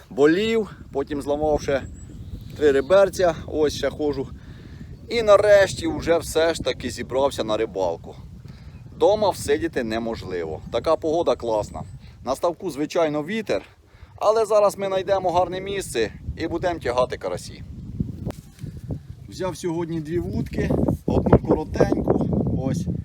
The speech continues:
шістдесят сантиметрів з боковим кивком, а другу чотирьохметрову.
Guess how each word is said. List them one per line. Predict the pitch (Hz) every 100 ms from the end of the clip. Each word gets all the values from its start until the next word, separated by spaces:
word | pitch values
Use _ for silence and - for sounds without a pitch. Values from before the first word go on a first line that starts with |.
| - - - - - -
шістдесят | - 131 113 131 143 127
сантиметрів | 120 117 123 135 151 147 143 127 - - - - -
з | -
боковим | 131 127 131 131 -
кивком, | 127 - 143 135 - - - - - - - - - -
а | 170
другу | 175 233 208
чотирьохметрову. | 156 151 147 151 143 127 - 95 82 -